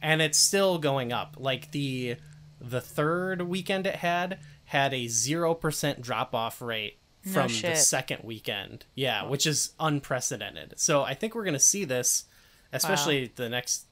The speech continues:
Speaker 1: couple months. There's nothing really big coming out. So this is going to be, this is, it's gonna go up more. It, it, it, it'll probably hit the goal they're hoping for, but, um,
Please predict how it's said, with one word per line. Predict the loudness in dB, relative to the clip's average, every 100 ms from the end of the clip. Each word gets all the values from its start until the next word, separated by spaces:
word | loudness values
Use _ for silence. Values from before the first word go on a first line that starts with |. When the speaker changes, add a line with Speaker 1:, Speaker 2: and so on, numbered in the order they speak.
| -20 -10
Speaker 1:
couple | -4 -4 -4
months. | -6 -6
There's | -4
nothing | -2 -2 -2
really | -2 -2 -2 -4
big | -6 -6 -6
coming | -6 -6 -4
out. | -6 -6 -12 -20 -20 -6
So | -4
this | 0 2 2
is | 2
going | 0 0
to | 0 -2
be, | -2 -6 -4 -6 -12 _
this | 2 2
is, | 2
it's | -2 0
gonna | 2 2
go | 4 2
up | 0
more. | -4 -12 -14 -16 -4
It, | -2 -2 -6 _ _ -12
it, | -6 -6 -6 -18 _ _ _ -20 -16 -10
it, | -6 -6 -8 _ -18 -16 -18 -12
it'll | -8 -4
probably | 0 2 2 0 -2
hit | 2 2 0 -10 -14
the | -8
goal | -2 2 2 2 -2 -8 -20 -20 -20 -4
they're | -2
hoping | 0 0 -2
for, | -4 -4 -2 -2 -4 -12 -20 _ _ _
but, | -4 0 0 -2 -10 _ _ _ _ _ _ _
um, | -6 -6 -6 -10